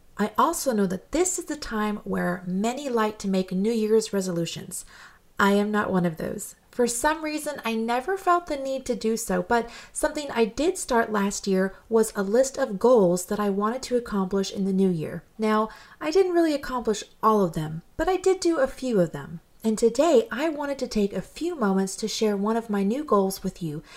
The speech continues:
and invite you to join me. I am calling it the Blessing Jar Challenge. Some of you may already know what that is, but for those who don't, it's simply taking a jar, any jar,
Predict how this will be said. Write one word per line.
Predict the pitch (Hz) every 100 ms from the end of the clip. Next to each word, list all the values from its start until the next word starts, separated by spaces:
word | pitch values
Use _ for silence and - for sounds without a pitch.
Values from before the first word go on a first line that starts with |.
| - -
and | 226
invite | 233 226 220 202
you | 226 311 240
to | 233 233
join | 269 254 269
me. | 269 156 - - - -
I | 220 262
am | 294
calling | - 262 254 233
it | 226 226 - -
the | -
Blessing | 180 190 208 214 226 208
Jar | 190 180 185
Challenge. | - 170 - 190 185 - _ _ _
Some | - 381
of | 466
you | 277 226
may | 214 220
already | 226 220 202
know | 208 277
what | 226 202
that | 185 196
is, | 247 190
but | - 214 208
for | 240
those | 254 254 254
who | 214
don't, | 311 294 254
it's | 247
simply | - 277 269
taking | 254 202 202 294
a | 320
jar, | 190 180 202 -
any | 403 226
jar, | 202 - 170